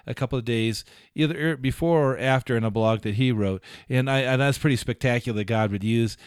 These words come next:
that same passage and use it in a different way in these two different blogs. Uh, I, I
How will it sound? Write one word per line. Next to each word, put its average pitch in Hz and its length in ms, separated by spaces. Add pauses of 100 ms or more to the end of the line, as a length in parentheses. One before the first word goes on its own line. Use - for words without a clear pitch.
(140)
that 113 160
same 135 240
passage 123 500
and 123 140
use 139 200
it 135 140
in 113 100
a 110 60
different 120 320
way 110 260 (280)
in 117 160
these 117 260
two 113 400
different 107 320
blogs. 123 500 (540)
Uh, - 160
I, 156 420
I 151 360